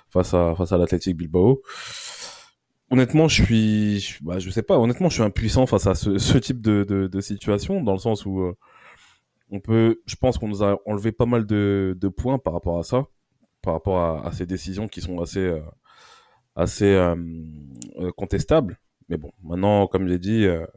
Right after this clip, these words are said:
on va... il faut passer à autre chose. Ce qu'on a juste à faire, c'est juste gagner le, le dernier match face à, face à Villarreal et puis, euh, espérer un,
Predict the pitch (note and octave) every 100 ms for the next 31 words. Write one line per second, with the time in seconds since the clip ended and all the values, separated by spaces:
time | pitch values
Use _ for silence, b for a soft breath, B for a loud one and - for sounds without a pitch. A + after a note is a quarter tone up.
0 | - E2 E2+ F2 D#2+ F2+ _ b b b
1 | b b b G2+ A2+ A2+ G#2 A2+ - A#2
2 | C3+ B2+ A#2 - - F#2+ F#2+ F#2+ F#2+ G2
3 | G#2 G#2 F#2+ G#2+ G2 G2 G#2 G2 G2 G2
4 | F#2 F2 E2+ E2+ - D#2 F#2 F#2 F#2+ G2
5 | G#2 - - - F2 E2+ D#2+ D2+ - F2+
6 | F2+ F#2 F2+ F2 F#2 G#2 F2+ - D#2 D#2
7 | _ _ b b b b - F#2+ - G2
8 | G2 G#2 E2+ D#2+ D#2